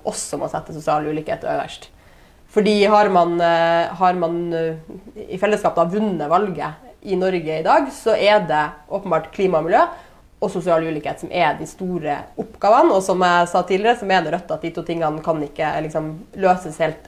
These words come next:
fra hverandre. Og, eh, det er jo mange som sier når Rødt har foreslått å øke skattene med førtiåtte milliarder på fire år, så det er på en måte vårt skatteopplegg, er det skatteopplegget som, eh,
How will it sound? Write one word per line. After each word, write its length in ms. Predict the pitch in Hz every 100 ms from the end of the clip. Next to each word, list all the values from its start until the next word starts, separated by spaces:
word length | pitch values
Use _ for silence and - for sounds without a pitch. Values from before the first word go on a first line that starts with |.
| -
fra 320 | - 190 185
hverandre. 420 | 165 147 156 147 - - - - - - -
Og, 520 | 214 220 226 226 -
eh, 500 | 214 208 208 208 208 190
det 100 | 208
er 40 |
jo 80 | 214
mange 280 | 254 262 175
som 320 | 185 180 180 180
sier 240 | 214 180
når 160 | 170 170
Rødt 220 | 190 - -
har 160 | 170
foreslått 560 | 170 190 185 180 160 160
å 120 | 151 170
øke 140 | 170 160
skattene 460 | 175 170 156 151 156
med 180 | 160 - - -
førtiåtte 380 | 185 185 180 160
milliarder 380 | 170 202 285 -
på 100 | 175
fire 240 | 175 160
år, 160 | 208 214
så 140 | 185
det 80 | 170
er 80 | 170
på 80 |
en 20 | 170
måte 600 | 156 151 - _ 170 -
vårt 180 | 214 220
skatteopplegg, 480 | 220 214 196 170 160
er 60 | 160
det 160 | 160 160
skatteopplegget 800 | 170 170 - 175 156 151 147 156
som, 340 | 156 147 151
eh, 200 | 151